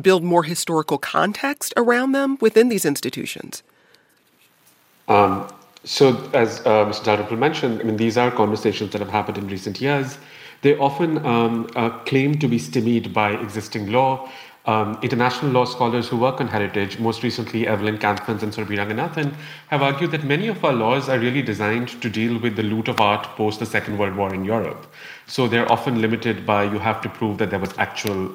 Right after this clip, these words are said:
Speaker 2: warfare. They're often limited by a statute of limitations. And the colonial period doesn't necessarily fall within this easy definition.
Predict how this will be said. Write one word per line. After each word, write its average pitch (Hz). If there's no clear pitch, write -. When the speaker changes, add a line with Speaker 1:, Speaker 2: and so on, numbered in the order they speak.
Speaker 2:
warfare. 123
They're 117
often 110
limited 117
by 107
a 107
statute 113
of 98
limitations. 113
And 120
the 127
colonial 143
period 127
doesn't 117
necessarily 110
fall 107
within 107
this 101
easy 95
definition. -